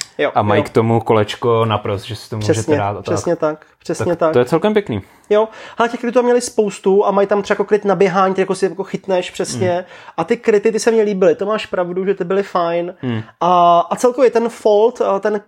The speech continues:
Speaker 1: měli kryt jako na folda plus na zastrkávání tušky takhle jako z boku,
Speaker 2: Hmm.
Speaker 1: nebo takhle jako ze strany, t-, z té hrany. A ten telefon je jako neuvěřitelně velký, je to cihla, je to fakt
Speaker 2: Hmm.
Speaker 1: cihla, jako když ti dám přes hlavu, tak půjdeš jako omdlíš z toho do kómatu.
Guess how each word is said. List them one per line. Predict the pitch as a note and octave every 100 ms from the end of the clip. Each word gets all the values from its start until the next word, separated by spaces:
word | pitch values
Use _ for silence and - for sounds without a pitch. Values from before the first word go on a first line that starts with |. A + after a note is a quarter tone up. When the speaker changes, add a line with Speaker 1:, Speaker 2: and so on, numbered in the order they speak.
| -
Speaker 1:
měli | G#3 G3+
kryt | G3+ G3+ G3+ G3
jako | G3+ G3+
na | F#3
folda | - F#3+ G3 F#3+ G3
plus | G#3 G3
na | G#3
zastrkávání | F#3+ G3 G3 F#3 F#3 G3 G#3
tušky | G3 - - F#3
takhle | F3 F3
jako | E3+ G3+
z | E3+
boku, | E3+ - G3 A#3 _ -
Speaker 2:
Hmm. |
Speaker 1:
nebo | C3+ E3+
takhle | D#3+
jako | E3 F3
ze | D#3
strany, | E3 - F3+ F3+
t-, | F3+ -
z | D3
té | - F3+
hrany. | F3+ F3+ F#3 - - - -
A |
ten | D#3 G#3
telefon | G3+ G3+ G3+ G#3
je |
jako | G3 G3+
neuvěřitelně | G3 F#3+ F3+ G3 G3
velký, | E3+ E3+ C#3+
je |
to | C#3
cihla, | - D#3+ C3+ A#2+
je | D#3
to | E3
fakt | F3+
Speaker 2:
Hmm. | G#2+
Speaker 1:
cihla, | F3 D#3
jako | C#3+ E3
když | -
ti |
dám | F3 E3+
přes | E3+
hlavu, | D3+ E3 D#3+
tak | E3 -
půjdeš | E3+ -
jako | D#3+ D#3+
omdlíš | F3 D#3 D3
z |
toho | - C#3
do | D3+
kómatu. | F3 E3+ F3+ C#3